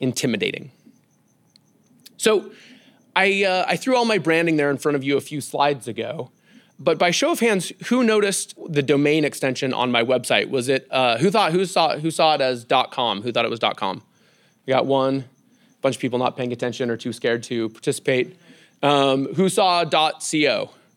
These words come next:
Okay, we got one dot C O. Uh, other people were, weren't paying attention. That's all right. I won't judge. Y-, you're busy people. I get it. Uh, <laughs> maybe people didn't even know that dot C O existed.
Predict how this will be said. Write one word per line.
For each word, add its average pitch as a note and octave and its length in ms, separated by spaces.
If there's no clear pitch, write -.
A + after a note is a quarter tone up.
Okay, D#3+ 180
we D#3+ 80
got D3+ 100
one E3 160
dot D#3 200
C D3 140
O. C#3+ 140
Uh, - 40
other C#3+ 380
people D3+ 420
were, C#3 160
weren't D#3 240
paying C#3+ 160
attention. C#3+ 240
That's D3 180
all F3 40
right. D#3+ 140
I C#3+ 40
won't E3 180
judge. D#3+ 640
Y-, C3 200
you're D3 200
busy D#3+ 220
people. D#3 300
I D#3+ 80
get D3 180
it. - 180
Uh, C#3+ 300
<laughs> - 140
maybe A3 240
people A#3 240
didn't A3 180
even F#3 320
know G3 280
that D#3 180
dot D#3 260
C D3 260
O C#3 200
existed. C3+ 680